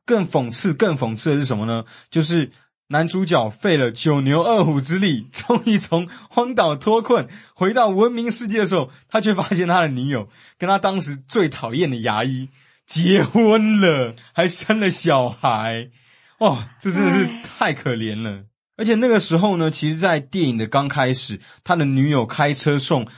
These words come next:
Speaker 1: 男主角到机场，他准备要出差的时候，他还在考虑他到底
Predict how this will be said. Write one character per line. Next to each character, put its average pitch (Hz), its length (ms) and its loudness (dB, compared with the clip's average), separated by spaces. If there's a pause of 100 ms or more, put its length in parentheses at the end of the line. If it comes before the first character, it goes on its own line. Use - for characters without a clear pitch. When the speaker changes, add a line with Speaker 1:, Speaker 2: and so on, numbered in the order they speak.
Speaker 1:
男 139 180 -2
主 147 160 -4
角 127 220 2
到 120 320 2 (240)
机 156 180 -4
场， 110 380 -2
他 143 160 0
准 113 240 -6
备 139 100 0
要 131 140 2
出 143 320 -4
差 139 240 2
的 117 60 0
时 - 160 -10
候， 113 200 -4 (220)
他 185 80 -4
还 165 140 0
在 160 100 4
考 113 240 -4
虑 127 140 -2
他 139 180 0
到 139 220 0
底 110 240 -8